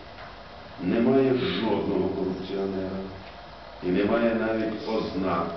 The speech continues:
корупційних дій. Це я вам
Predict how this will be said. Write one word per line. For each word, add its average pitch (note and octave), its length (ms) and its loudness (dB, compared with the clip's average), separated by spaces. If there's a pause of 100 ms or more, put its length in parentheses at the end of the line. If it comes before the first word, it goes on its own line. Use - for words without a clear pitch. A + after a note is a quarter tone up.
(1080)
корупційних F#2+ 800 2 (180)
дій. F2+ 200 4 (1300)
Це G#2 180 6
я G2 220 6
вам E2+ 300 2